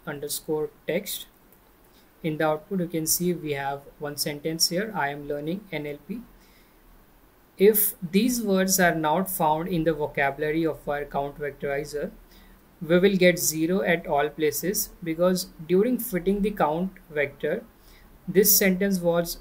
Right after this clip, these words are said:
not present. If any word is found in the vocabulary, we will get one or its frequency. Let's transform this. We will call our vectorizer object. Then I will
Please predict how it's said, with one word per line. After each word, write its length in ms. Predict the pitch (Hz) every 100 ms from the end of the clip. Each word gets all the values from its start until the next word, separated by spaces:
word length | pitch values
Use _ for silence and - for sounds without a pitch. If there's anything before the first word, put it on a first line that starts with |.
| -
not 280 | 151 160 -
present. 480 | 160 135 147 220 - - - -
If 220 | 208 196 - -
any 240 | 180 233
word 260 | 233 208 196
is 140 | 196
found 300 | - 156 165
in 80 | 165
the 80 | 156
vocabulary, 680 | 143 - 143 143 156 165
we 140 | 165 151
will 180 | 151
get 280 | 147 147 147 -
one 280 | 135 139 226 - - - 151
or 300 | 139 143 -
its 220 | 165 -
frequency. 840 | - - 151 139 151 147 - 220 - - - - - - - - - - - - - - - - - - - - - - - - - -
Let's 360 | 151 180 - - - -
transform 680 | - 160 151 - 180 175 170
this. 360 | 196 240 - - - - - -
We 140 | 151 151
will 180 | 160 165
call 400 | - 156 165 156
our 220 | 151 147
vectorizer 760 | 147 139 - 151 151 147 160
object. 540 | 156 147 - 196 240 - - - - _ _ - - - 165
Then 300 | 156 143 147
I 80 | 139
will 180 | 143